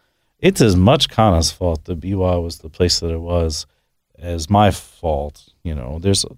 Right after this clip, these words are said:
other actors too, like, made it a great restaurant, but, like, Kana's shadow is long for Biwa and why it was a cool place. And so one of the things after we closed Biwa, <sighs>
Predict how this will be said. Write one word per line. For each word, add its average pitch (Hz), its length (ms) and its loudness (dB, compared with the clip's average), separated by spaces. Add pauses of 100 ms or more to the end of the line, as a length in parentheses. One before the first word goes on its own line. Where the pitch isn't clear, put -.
(140)
other 113 280 4
actors 90 560 -4
too, 147 300 6
like, 95 220 4
made 101 200 2
it 92 120 2
a 90 40 -6
great 87 180 -4
restaurant, 80 640 -2
but, 82 180 -18
like, 73 200 -16 (540)
Kana's 98 640 4
shadow 95 600 2
is 76 320 -14
long 82 580 2 (240)
for 76 280 -16 (140)
Biwa 98 380 -2
and 82 100 -16
why 90 160 -12
it 78 40 -12
was 78 180 -16
a - 60 -20
cool 92 160 -14
place. 101 520 -2 (680)
And 151 120 4
so 185 200 4
one 214 160 6
of 254 160 6
the - 60 -18
things 165 420 4
after 131 260 4
we 143 140 6
closed 127 400 2
Biwa, 87 560 6
<sighs> - 40 -20